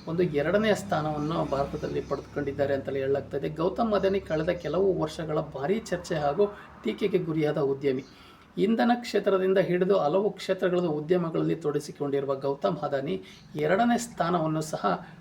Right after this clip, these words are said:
ಪಡೆದುಕೊಂಡಿರುವುದು ಇಲ್ಲಿ ಗಮನಾರ್ಹ ವಿಷಯ. ಆದರೆ ಮತ್ತೆ ಸಾಮ್ರಾಜ್ಯ ಕಟ್ಟಿರುವ ಅದಾನಿ ಭಾರತಕ್ಕೆ ಎರಡನೇ ಶ್ರೀಮಂತ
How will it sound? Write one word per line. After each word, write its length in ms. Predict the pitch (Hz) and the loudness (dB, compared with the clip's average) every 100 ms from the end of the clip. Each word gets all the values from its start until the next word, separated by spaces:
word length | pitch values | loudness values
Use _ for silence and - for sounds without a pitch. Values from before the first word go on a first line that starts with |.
| - | -8
ಪಡೆದುಕೊಂಡಿರುವುದು 880 | - 151 156 151 143 139 139 151 180 | -4 -2 -2 0 2 2 2 2 2
ಇಲ್ಲಿ 340 | 139 147 147 - | 2 0 -2 -2
ಗಮನಾರ್ಹ 420 | 139 147 143 143 | -2 0 -2 -2
ವಿಷಯ. 280 | 131 - - | -2 -2 -6
ಆದರೆ 800 | - - - - 196 165 208 - - - - | -16 -20 -20 2 6 8 6 0 -14 -12 0
ಮತ್ತೆ 320 | 202 - 240 | 0 0 -2
ಸಾಮ್ರಾಜ್ಯ 500 | - 180 185 180 180 | 2 4 6 4 2
ಕಟ್ಟಿರುವ 340 | 175 170 170 | -2 -2 -2
ಅದಾನಿ 300 | 160 147 170 | 0 0 0
ಭಾರತಕ್ಕೆ 520 | 175 156 160 156 - 156 | 0 0 -2 -6 -6 -4
ಎರಡನೇ 440 | 143 156 214 226 | -2 2 2 0
ಶ್ರೀಮಂತ 520 | - - 170 170 165 | -2 -4 -2 -2 -2